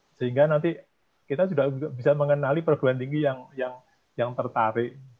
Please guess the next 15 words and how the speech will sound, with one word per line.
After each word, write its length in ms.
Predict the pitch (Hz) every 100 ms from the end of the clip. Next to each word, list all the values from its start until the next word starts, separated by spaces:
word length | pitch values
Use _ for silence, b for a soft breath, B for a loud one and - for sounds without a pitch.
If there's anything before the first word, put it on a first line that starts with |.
| _ _ _ _
Sama 320 | 117 143 139
dengan 160 | 135
kalau 240 | 135 127 139
kita 240 | 139 139
ke 80 | 135
mahasiswa 720 | 131 123 101 117 143 135 139 _ _ _ _ _ _ _
berbicara 480 | - 110 117 123 123
wirausaha, 880 | 123 120 117 120 135 117 117 101 101
ya. 80 | 127 151 _ _ _ -
Pertama 400 | 117 120 131 147
kan 160 | 147
kita 480 | 139 127 143 139 - _ _ _ -
memperkenalkan 880 | 120 120 - 120 110 110 120 117 113
wirausaha. 720 | 110 113 110 110 101 104 107 _ _ _ _ _ -
Berikutnya 800 | 113 107 120 127 147 147 -